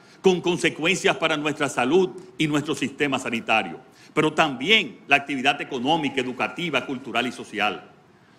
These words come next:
Por eso debemos actuar ahora y con contundencia. El actual sistema público de salud, pese a sus buenos profesionales,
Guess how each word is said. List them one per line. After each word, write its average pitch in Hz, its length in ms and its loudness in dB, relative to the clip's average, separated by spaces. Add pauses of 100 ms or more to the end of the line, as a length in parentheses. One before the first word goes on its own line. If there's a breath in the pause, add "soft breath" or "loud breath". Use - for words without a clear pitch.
(120 soft breath)
Por 143 200 2
eso 170 440 2 (200)
debemos 170 600 2
actuar 156 400 2
ahora 165 640 2
y 196 100 0
con 151 200 0
contundencia. 104 840 -4 (880 soft breath)
El 170 140 4
actual 180 380 2
sistema 190 480 0
público 190 380 2
de 175 100 2
salud, 180 380 2 (380)
pese 165 240 2
a - 20 -4
sus 139 240 -6
buenos 175 320 2
profesionales, 151 840 0